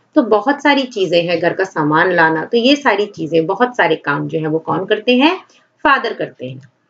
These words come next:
Now, अब इस picture में आप क्या देख रहे हैं? Mother को देख रहे हैं, तो mother के भी बहुत सारे काम हैं। Mother takes care of family।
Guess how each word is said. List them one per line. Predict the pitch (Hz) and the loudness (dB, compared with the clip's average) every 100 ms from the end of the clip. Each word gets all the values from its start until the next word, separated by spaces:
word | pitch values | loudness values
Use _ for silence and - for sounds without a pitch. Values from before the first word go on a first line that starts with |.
| _ _ _ _ _ _ 220 | _ _ _ _ _ _ 2
Now, | 220 240 262 - | 4 2 0 -2
अब | 220 | 0
इस | 262 | 0
picture | 262 262 262 | -2 2 4
में | 262 | 6
आप | 240 233 | 4 2
क्या | 254 247 | 2 2
देख | 247 247 | 2 2
रहे | 262 294 | 2 2
हैं? | 339 | 2
Mother | 190 165 165 | 0 2 2
को | - 170 | 2 0
देख | 165 160 | 0 0
रहे | 170 | -2
हैं, | 165 175 | -2 -4
तो | - | -8
mother | 160 156 208 | -2 2 2
के | 233 | 2
भी | 233 | -2
बहुत | 254 262 262 | 2 2 2
सारे | 262 254 | 2 2
काम | 247 233 226 | 2 0 0
हैं। | 220 - _ _ _ - | -6 -14 _ _ _ -4
Mother | 190 208 262 302 | 0 4 4 2
takes | - 220 220 - 190 | 4 4 4 -4 2
care | 165 165 | 2 4
of | 220 - | 2 0
family। | 165 127 117 | -2 -2 -6